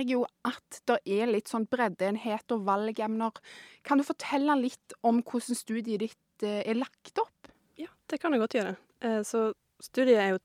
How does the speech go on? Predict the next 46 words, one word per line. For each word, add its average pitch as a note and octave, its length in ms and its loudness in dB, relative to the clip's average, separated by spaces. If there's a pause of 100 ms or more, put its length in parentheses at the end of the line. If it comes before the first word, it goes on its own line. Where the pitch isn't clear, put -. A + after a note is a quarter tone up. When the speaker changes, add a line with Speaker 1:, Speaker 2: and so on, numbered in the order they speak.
Speaker 2:
tre E3+ 220 -2
år, A#3+ 160 0 (320)
eller G3 160 0
hvis - 180 -6
man F3+ 160 -2
tar F#3 160 -4
bachelor F#3+ 300 -6
da, C#4+ 60 -10 (180)
det F#3 100 -8
er F3+ 80 -4
en F3+ 80 -10
treårig F3+ 240 -6
bachelor, D#4 380 0 (120)
og G#3 460 2 (300)
to B3+ 200 2
av A3+ 60 4
de G#3+ 160 6
årene A#3 400 0
så F#3 540 -2 (300)
går F#3+ 120 -2
man F3+ 240 -2
filosofiemner, F3+ 720 -6 (560)
og G3+ 260 2
ett - 240 -8
av F#3 140 0
årene A3 420 0
er F#3 260 -2 (120)
et G3 120 -4
breddeår. E3+ 360 -6 (580)
Det G#3 140 0
breddeåret G3 520 2
så - 120 -6
kan G3 160 -2
man F#3 320 0
velge G3+ 240 0
egentlig G#3+ 320 2
litt - 80 -16
av F3 80 -4
det F3+ 80 -4
som - 180 -4
er F#3 220 -4
rundt F3+ 180 -6
på F3 140 -8
U E3+ 80 -4
I A#3+ 80 2
A, F4 80 2